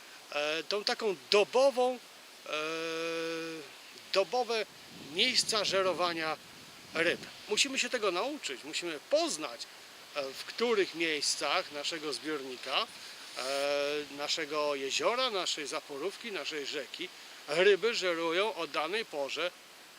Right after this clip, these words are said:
e, nie tylko roku, ale także dnia. Jak, e, zaczniemy zdobywać nasze doświadczenie wędkarskie,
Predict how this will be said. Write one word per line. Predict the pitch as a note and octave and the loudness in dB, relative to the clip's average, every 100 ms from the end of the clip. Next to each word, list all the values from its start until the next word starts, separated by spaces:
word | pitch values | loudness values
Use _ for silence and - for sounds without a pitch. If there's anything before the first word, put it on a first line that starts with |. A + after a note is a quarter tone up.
| - - | -18 -8
e, | C3 C#3 C#3+ C#3+ | -4 0 0 0
nie | C3+ E3 C#4 | -2 2 2
tylko | - A3+ E3+ D#3+ D3+ | 6 4 4 4 4
roku, | D3+ D3+ - F#3 B3 - - - | 4 0 0 -2 -2 -6 -14 -4
ale | C3 C#3+ | 0 0
także | - G#2+ A2 C3+ D#3+ - - - - B2+ | -2 -8 -6 -4 -4 -6 -14 -14 -12 -8
dnia. | C3+ A#3 G3+ G#2 - - - - D#3 | -6 0 2 2 -6 -16 -16 -4 0
Jak, | D#3 - | 0 -2
e, | E3+ E3 E3+ D#3 C#3+ - - | -2 0 0 -2 -6 -8 -4
zaczniemy | F#3 F#3 - B3 A#3 | 0 0 0 -4 -4
zdobywać | F3+ - F#3+ B3+ C#4 - | -4 -2 -2 2 2 2
nasze | G#3+ - G#3 F#3+ - | 0 0 0 -2 -2
doświadczenie | G3 - F#3+ E3+ A#3 D4 D#4 | -2 0 -2 -2 -4 -2 -2
wędkarskie, | G3 D#3 - C3+ A2 - - A2+ G#2 | -4 -6 -6 -6 -6 -8 -8 -6 -6